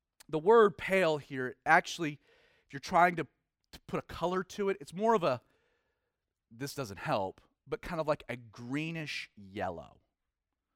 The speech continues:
of throw up. Like, that's kind of, that's kind of what we're,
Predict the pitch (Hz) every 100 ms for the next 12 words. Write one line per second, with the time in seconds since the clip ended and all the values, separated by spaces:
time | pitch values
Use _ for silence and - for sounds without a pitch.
0 | _ _ - 107 - - 113 104 90 -
1 | - _ _ _ _ _ _ _ - 107
2 | - 143 160 - - 175 180 156 139 123
3 | _ _ _ _ _ _ _ 156 - -
4 | 202 175 175 156